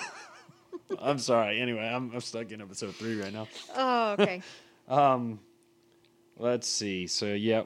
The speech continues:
Speaker 1: a day after being acquitted, they were all banned from professional baseball. Um,
Speaker 2: Yep. Um, Buck Weaver, even though he backed out and dropped out and he was not involved anymore.
Speaker 1: Gone.
Speaker 2: Gone. Doesn't matter. You knew about it. You're
Speaker 1: Yep.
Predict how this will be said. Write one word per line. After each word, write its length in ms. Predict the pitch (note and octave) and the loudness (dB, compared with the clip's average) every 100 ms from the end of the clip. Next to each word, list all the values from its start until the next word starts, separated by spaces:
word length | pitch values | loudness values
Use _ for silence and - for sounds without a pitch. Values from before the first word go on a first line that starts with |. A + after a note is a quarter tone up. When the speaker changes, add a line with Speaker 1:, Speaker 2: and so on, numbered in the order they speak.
| - | -2
Speaker 1:
a 80 | A2 | -4
day 260 | G2 B2 B2+ | 6 8 8
after 240 | B2+ A#2+ | 6 2
being 200 | A#2 A#2 | -2 -2
acquitted, 440 | G#2+ A#2+ A2+ G#2+ | -2 0 0 0
they 100 | G#2+ | 0
were 160 | G#2 G2 | 0 2
all 360 | G2+ A2 G#2+ F#2+ | 2 4 4 2
banned 340 | G2+ G#2+ G#2+ | 0 -2 -2
from 160 | G#2 F#2+ | -8 -12
professional 400 | - G2+ F#2+ F#2 | -6 -6 -6 -6
baseball. 640 | F#2 F2+ F2+ F#2 F#2 F2 G2 | -6 -8 -10 -8 -10 -12 -8
Um, 460 | F#2+ F#2 F#2 F2 - _ _ _ _ _ _ _ _ _ _ _ _ _ _ _ _ _ _ _ _ _ - | -4 -4 -6 -10 -16 _ _ _ _ _ _ _ _ _ _ _ _ _ _ _ _ _ _ _ _ _ -14
Speaker 2:
Yep. 120 | F#3 _ - | -14 _ -2
Um, 380 | G#3 F#3 F3+ F3+ - - - _ _ _ _ - G#3 | 0 2 0 -4 -16 -20 -20 _ _ _ _ -20 0
Buck 200 | A3+ A3+ | 0 2
Weaver, 380 | G#3+ G#3 A#3+ B3+ | -2 0 -2 -2
even 220 | G3 F#3+ | -4 -2
though 120 | G#3 G#3 | -2 -4
he 140 | F#3+ | -6
backed 400 | E3+ F3+ - - | 0 0 0 -2
out 320 | F#3+ A3+ - | -2 -2 -4
and 120 | F#3+ | -12
dropped 300 | E3+ E3 F#3+ | -2 -2 0
out 240 | F#3+ G3 G#3 | 0 0 0
and 80 | F#3 | -6
he 140 | F3 | -10
was 220 | E3 E3+ | -12 -12
not 340 | E3+ F3 F3+ - | -8 -2 -2 -2
involved 400 | F#3 F3 F#3+ G3+ | -6 -6 -6 -6
anymore. 300 | A3+ A#3 B3 | -10 -10 -4
Speaker 1:
Gone. 400 | A3+ F#3+ G#2 - - - - | 0 4 4 2 -6 -18 -6
Speaker 2:
Gone. 340 | F#3+ F#3 E3 D#3+ - | 0 0 0 -4 -4
Doesn't 220 | F#3 F#3 | -4 -2
matter. 260 | F3+ D#3+ D#3+ | 0 0 -2
You 140 | F3+ | -2
knew 120 | F#3+ | -2
about 300 | F3+ D#3 C3 | 0 0 -2
it. 100 | - - | -4 -8
You're 160 | D#3+ | -2
Speaker 1:
Yep. 200 | D#3 - | 0 0